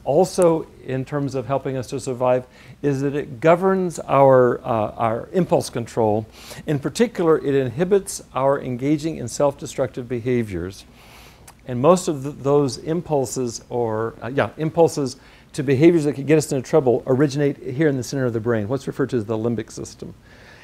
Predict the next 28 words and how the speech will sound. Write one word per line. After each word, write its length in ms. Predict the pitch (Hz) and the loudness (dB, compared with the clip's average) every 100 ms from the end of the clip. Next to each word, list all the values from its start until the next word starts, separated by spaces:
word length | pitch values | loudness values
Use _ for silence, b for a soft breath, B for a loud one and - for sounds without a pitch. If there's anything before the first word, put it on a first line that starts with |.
| B | B
And 140 | 120 | -4
so 80 | - | -2
if 100 | 131 | -2
you 80 | 127 | 0
don't 280 | 113 175 214 | 6 8 8
have 220 | 185 165 | 4 0
the 40 | 143 | 0
frontal 320 | - 165 156 | 0 0 -2
cortex 800 | - 170 165 - 139 123 - - B B B | 4 6 6 4 2 2 -2 -12 B B B
modulating, 1300 | 127 120 123 131 139 147 180 170 156 151 151 147 139 | -10 -6 -2 -2 2 6 6 6 4 6 4 2 2
modifying, 640 | 131 143 139 151 139 135 | 2 2 4 2 2 0
containing 500 | 127 120 147 143 131 | -4 -4 -2 0 0
the 100 | 120 | 2
limbic 300 | 120 135 113 | 2 2 0
system, 400 | 127 110 120 110 B B B B - | -4 -4 -4 -6 B B B B 0
uh, 180 | 117 123 | 0 4
you're 160 | 139 | 4
at 60 | 120 | 4
risk 220 | 123 - | 2 0
of 80 | 107 | 2
dying. 300 | 117 92 78 | 2 2 -2
So 320 | - 127 110 - 113 | 0 0 0 -8 -6
again, 440 | 135 123 131 92 92 | -2 2 2 0 -6
it's 220 | - 107 - | -8 -8 0
absolutely 420 | 139 135 151 127 | 2 2 0 -2
a 20 | |
survival-based 1000 | 120 127 113 117 113 107 110 107 - - | 0 -2 2 0 0 -2 -2 -2 -6 -18
system. 460 | - 113 - 107 | -12 -10 -10 -14